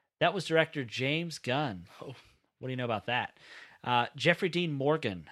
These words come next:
Speaker 1: uh, A K A Negan, you may have heard of him. He likes to bash people's brains in on The Walking Dead, is starring with The Rock in the movie adaptation The Rampage, which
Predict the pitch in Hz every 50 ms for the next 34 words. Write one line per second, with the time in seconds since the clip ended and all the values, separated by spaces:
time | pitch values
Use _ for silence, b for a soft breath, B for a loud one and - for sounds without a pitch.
0 | - - - 113 110 104 - 139 151 147 - 160 - 147 156 143 127 123 120 127
1 | 143 147 139 120 104 98 95 107 113 120 123 123 113 - 139 131 127 107 - 113
2 | 107 98 107 117 113 107 110 - - - 120 101 113 110 113 110 - - 120 -
3 | 117 110 - - 117 113 123 131 127 131 131 131 139 135 123 117 117 127 123 120
4 | - 127 120 117 131 139 160 175 175 B B B B B B B B B 135 131
5 | - - 190 190 202 208 202 185 165 - 147 127 131 151 170 175 151 135 - -
6 | 139 123 123 127 135 143 139 139 139 139 135 139 131 - 135 139 139 131 - 147
7 | 143 143 135 - - - 120 113 107 104 104 110 131 135 131 117 - 120 110 98
8 | 92 82 65 - - - - - - 120 110 110 - - -